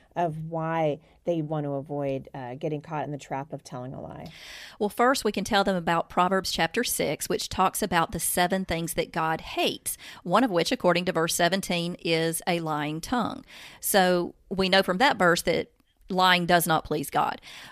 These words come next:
Speaker 2: We also need to help them understand that while following and pleasing our Heavenly Father are certainly reasons enough to speak truth, there are also relational consequences when they choose to lie.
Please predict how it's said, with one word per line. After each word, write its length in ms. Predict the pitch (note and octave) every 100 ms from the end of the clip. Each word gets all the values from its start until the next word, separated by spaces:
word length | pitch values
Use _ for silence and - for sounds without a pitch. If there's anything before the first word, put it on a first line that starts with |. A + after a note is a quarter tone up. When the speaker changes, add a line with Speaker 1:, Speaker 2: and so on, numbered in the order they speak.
| - _
Speaker 2:
We 120 | G3+ -
also 340 | A3 D4+ E4+
need 160 | C4+ A3+
to 60 |
help 180 | A3 G3+
them 160 | F#3+ F3+
understand 460 | E3+ E3 F3 E3+
that 100 | E3+
while 260 | F3+ E3 - -
following 440 | G#3 G#3+ G#3+ F3+
and 80 | F3
pleasing 380 | G#3 G3+ F3+ E3+
our 120 | E3+
Heavenly 360 | G3 F3 E3
Father 500 | E3 A3 G#3+ E3+ E3
are 240 | E3+ E3 E3
certainly 400 | - G#3+ F#3+ F3
reasons 340 | F3+ G3 F3 D#3+
enough 280 | E3 -
to 80 | F#3
speak 280 | - F3+ E3
truth, 400 | - G#4 G#3 E3
there 200 | G#3+ -
are 240 | G#3+ B3+ -
also 420 | G3+ B3 - F#3
relational 680 | G3+ G#3 G3+ D#4 - G4+ G#3+
consequences 880 | - E3+ D#3+ E3 E3 D3 - C#3+ - -
when 160 | F3+
they 140 | D#3+ D3+
choose 320 | D#3+ D3 -
to 100 | D3
lie. 360 | D3 - -